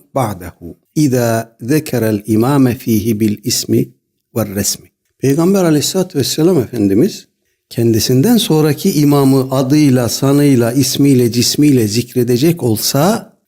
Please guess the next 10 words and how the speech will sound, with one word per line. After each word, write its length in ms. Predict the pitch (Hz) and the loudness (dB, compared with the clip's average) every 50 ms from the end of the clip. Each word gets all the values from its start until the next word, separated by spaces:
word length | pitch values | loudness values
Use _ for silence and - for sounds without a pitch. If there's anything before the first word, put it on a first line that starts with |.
| _ _ - | _ _ -8
Kur'an'ın 500 | - 135 131 139 131 135 139 170 190 190 | -4 -2 0 0 2 2 2 2 2 0
terk 420 | 185 - - 165 170 170 170 - | -2 -2 -2 -2 -2 -2 -2 -2
edileceğinden 1040 | 139 120 120 123 117 120 113 110 117 113 113 113 113 110 104 123 139 156 170 170 170 - - _ _ - | -4 0 0 0 0 0 0 0 0 0 2 2 2 2 2 0 2 2 2 0 0 -4 -12 _ _ -6
korkmuştu. 600 | - 120 107 - - - 117 - - - - - _ _ _ _ _ _ _ - - | -4 -4 -4 -4 -4 -4 -4 -4 -6 -10 -14 -16 _ _ _ _ _ _ _ -4 -2
"Ennen 360 | 123 123 123 117 110 110 107 | 0 2 2 2 2 2 2
nebiyye 420 | 107 107 127 175 185 180 156 127 | 0 0 0 2 2 2 2 0
kâne 400 | - - 127 123 120 120 117 110 | -2 -4 -4 -2 0 0 0 2
yakhşâ 720 | 110 135 160 - - - - - 165 165 165 165 165 160 | 2 0 0 -2 -4 -4 -2 0 0 2 2 2 2 2
min 280 | 139 139 135 131 131 131 | 2 2 2 2 0 0
en 360 | - 120 123 123 123 120 117 | -2 -2 0 2 0 0 -2